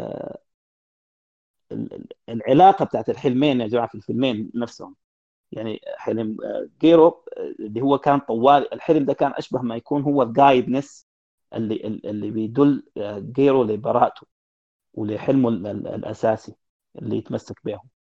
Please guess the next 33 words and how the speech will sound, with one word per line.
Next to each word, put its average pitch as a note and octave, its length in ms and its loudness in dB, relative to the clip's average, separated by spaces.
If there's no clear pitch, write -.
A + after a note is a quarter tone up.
كانت D3+ 360 6
في - 80 0
نفس - 280 2
الوقت، C#3+ 560 2
آه، G#2+ 260 -6
صوفي E3+ 720 4
أحلامها D3+ 500 6
كلها E3 420 2
كان D#3+ 200 2
هي D#3 240 2
قاعد A2+ 220 -2
تاخ-، D#3+ 440 6
تاخدها، C3 560 2
لكن B2 440 0
ما F3 180 8
لها D3 320 6
ل-، A#2 380 -4
لجواها، A#2+ 540 2
كان D#3+ 260 2
بتاخدها F3 680 0
لقلب، B2 600 4
آه، G#2+ 300 -4
أو، A2+ 220 0
أو A2+ 360 2
أعماق B2+ 560 2
هالس B2 320 4
نفسه C#3 200 -4
عشان G#2+ 240 -8
هي C3 120 -4
تحل - 280 -4
مشكلته A#2+ 420 -6
من G#2+ 120 -8
جوا. G#2+ 260 -8